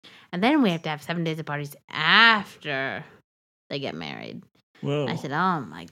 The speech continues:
Speaker 2: That's a lot of
Speaker 1: I didn't
Speaker 2: parties.
Speaker 1: know about that. One of them is on my birthday.
Speaker 2: Oh, wow.
Speaker 1: I know. So now I have to think of a birthday theme.
Speaker 2: Gosh, I,
Speaker 1: Oh.
Speaker 2: I'm, I'm exhausted already just
Speaker 1: I
Speaker 2: thinking about
Speaker 1: know.
Speaker 2: it. Yeah.
Speaker 1: Good thing I love planning parties, huh?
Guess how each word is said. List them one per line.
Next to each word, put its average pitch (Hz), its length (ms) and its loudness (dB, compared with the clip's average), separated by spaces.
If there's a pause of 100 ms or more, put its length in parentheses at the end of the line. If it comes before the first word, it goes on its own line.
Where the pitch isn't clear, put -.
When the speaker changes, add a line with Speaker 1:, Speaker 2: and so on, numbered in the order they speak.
Speaker 2:
That's 143 120 -2
a 117 60 -4
lot 113 200 2
of 110 100 0
Speaker 1:
I 131 100 -2
didn't 165 140 4
Speaker 2:
parties. 156 160 0
Speaker 1:
know 170 100 0
about 151 260 -2
that. 180 320 -2 (440)
One 277 160 0
of 302 40 2
them 226 140 2
is 226 60 0
on 254 80 2
my 285 100 4
birthday. 277 520 0 (320)
Speaker 2:
Oh, 277 100 -8
wow. 339 340 -4 (260)
Speaker 1:
I 381 80 -6 (120)
know. 165 200 0 (180)
So - 160 -20
now 330 80 -2
I - 40 2
have 220 80 -2
to - 80 -14
think 202 140 -4
of 170 60 -4
a 135 40 -6
birthday 156 400 -4
theme. 165 440 -6 (1200)
Speaker 2:
Gosh, 135 400 -2
I, 117 60 -4
Speaker 1:
Oh. - 20 -2 (320)
Speaker 2:
I'm, 120 100 -4
I'm 175 160 6
exhausted 127 500 2
already 120 360 2
just 359 180 0
Speaker 1:
I - 40 2
Speaker 2:
thinking 622 220 4
about 190 440 6
Speaker 1:
know. - 40 -8
Speaker 2:
it. - 20 -8
Yeah. 208 200 -4
Speaker 1:
Good 392 140 2
thing 285 80 -2
I 175 120 2
love 165 440 2
planning 202 280 -2
parties, 220 360 0
huh? 185 240 -2